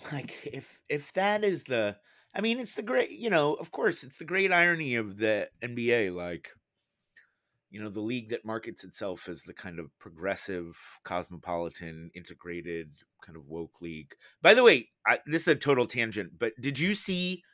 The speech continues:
that Kyrie Irving tweeted out today a thing about Alex Jones and how Alex Jones tried to warn us?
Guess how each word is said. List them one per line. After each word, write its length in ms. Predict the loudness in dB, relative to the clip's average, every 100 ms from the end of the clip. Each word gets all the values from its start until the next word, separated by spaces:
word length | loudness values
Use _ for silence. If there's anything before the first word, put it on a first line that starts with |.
| _ _ _ _ _ -2
that 200 | 0 0
Kyrie 680 | 2 6 6 6 2 0 0
Irving 540 | 0 0 0 -4 -6 -10
tweeted 320 | -8 -4 2
out 200 | 2 2
today 460 | -2 0 2 0 -4 _ _ _ _ -14
a 80 | -12
thing 360 | -6 -4 -2
about 260 | 0 2 2 2
Alex 340 | 2 2 -4
Jones 440 | -2 0 0 -2
and 120 | -4 -2
how 200 | 0 0
Alex 300 | 2 2 0
Jones 360 | -2 -2 -2 -4
tried 280 | 0 0 -2
to 80 | -8
warn 280 | -4 -4
us? 340 | -4 -6 -8